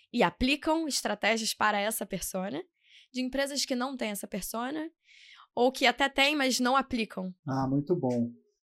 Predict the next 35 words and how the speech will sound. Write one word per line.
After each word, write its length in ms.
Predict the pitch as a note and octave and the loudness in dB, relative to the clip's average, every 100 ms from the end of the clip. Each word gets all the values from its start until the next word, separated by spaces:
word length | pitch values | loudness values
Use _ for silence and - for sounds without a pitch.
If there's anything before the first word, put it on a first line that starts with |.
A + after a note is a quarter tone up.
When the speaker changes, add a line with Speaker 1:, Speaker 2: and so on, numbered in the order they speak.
| _ | _
Speaker 2:
Ó, 140 | D3+ C#3+ | 6 6
eu 100 | C#3 | 8
vou 120 | D#3 | 6
usar 360 | E3 E3 F#3 G#3 | 8 8 6 6
exemplos 500 | E3+ F3 F3+ F#3+ F3+ | 4 2 2 0 0
aqui, 380 | F3+ D#3 D#3 | 0 0 0
tá, 320 | D#3 D3+ E3 D#3 | 0 0 0 2
Speaker 1:
Claro, 340 | A3+ A3 F#4+ | 6 8 6
Speaker 2:
Karen? 120 | G#4 C#4+ | 2 0
Porque 180 | A#2 | 0
eu 60 | C#3 | 0
acho 220 | D3+ D3+ | 0 4
que 60 | F3+ | 6
o 40 | |
Speaker 1:
com 60 | C#3 | 6
Speaker 2:
jeito 280 | D#3 D#3 D#3 | 6 4 2
mais 180 | D#3 | 4
Speaker 1:
certeza. 140 | G3+ G3+ | 2 0
Speaker 2:
fácil 400 | D3+ D3+ - C#3 | 0 0 0 -2
aí 100 | C3+ | -4
de, 320 | C3 C#3 B2+ | -4 -4 -2
de, 260 | A#2+ C3 B2+ | -4 -6 -6
de 160 | B2 | -6
falar 220 | A#2+ C#3+ C#3 | -2 -2 -4
de 100 | C#3+ | -4
C 160 | - | -2
X 260 | D#3 E3+ F#3+ | 0 0 -2
é 80 | G#3+ | 0
mostrando 500 | A#3 A#3 G#3 G#3+ G#3+ | 0 0 -2 -4 -2
que, 120 | G#3 | 2
ó, 120 | G3 | 2
gente, 320 | D#3+ C3+ A#2+ | 2 -2 -6
isso 160 | B2 D3 | -8 -6
não 160 | D3 | -4
é, 380 | D3+ E3+ E3+ - | -4 -4 -4 -8